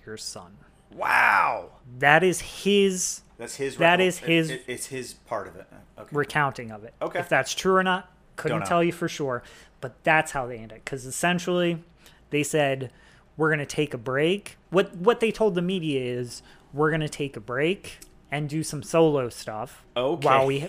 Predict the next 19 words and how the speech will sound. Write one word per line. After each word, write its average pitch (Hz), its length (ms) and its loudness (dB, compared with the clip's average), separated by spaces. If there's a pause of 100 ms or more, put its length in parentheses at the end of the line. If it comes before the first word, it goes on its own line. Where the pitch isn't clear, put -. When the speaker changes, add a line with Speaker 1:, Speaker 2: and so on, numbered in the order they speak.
Speaker 1:
while 147 220 8
we're 147 160 6
Speaker 2:
<laughs> 151 100 8
Speaker 1:
on 156 100 2
fire." 131 460 2
They, 151 240 0
at 143 140 0
this 214 160 4
point, 196 240 -2
they're 165 120 4
the, 156 180 -4 (640)
the 151 140 -2
biggest 147 420 0
hip 160 140 -2
hop 151 200 2
group 147 260 -6 (180)
Speaker 2:
Yeah. 151 180 -4
Speaker 1:
probably 131 380 -2
in 135 280 -8